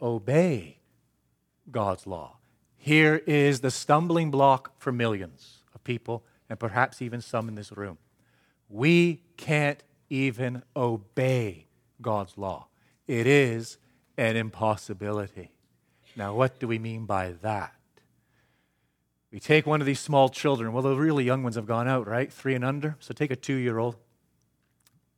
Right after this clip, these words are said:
Him or her, doesn't matter. You walk down to the basketball court out back there. You hand them a full-sized basketball. There's the basketball net.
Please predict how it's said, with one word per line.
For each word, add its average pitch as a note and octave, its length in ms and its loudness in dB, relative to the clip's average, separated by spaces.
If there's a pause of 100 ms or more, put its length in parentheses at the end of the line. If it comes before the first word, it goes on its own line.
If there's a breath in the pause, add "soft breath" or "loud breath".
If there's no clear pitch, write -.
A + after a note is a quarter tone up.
(180)
Him E3 180 -2
or A2 60 -2
her, B2 180 0
doesn't B2 300 -4
matter. A#2 320 -2 (880)
You G2+ 160 -8
walk C3+ 260 2
down C3+ 200 0
to A#2+ 40 -8
the A2+ 80 -4
basketball A#2+ 560 -2
court B2 440 -6 (240)
out B2 180 -8
back A#2+ 300 -2
there. G2+ 280 -10 (540)
You G2 100 -12
hand C3+ 380 0
them B2 100 -6
a A#2+ 40 -6
full-sized B2 920 -2 (120)
basketball. A2+ 720 -4 (720)
There's C3 220 -2
the B2+ 80 -2
basketball B2 500 0
net. G#2+ 300 -6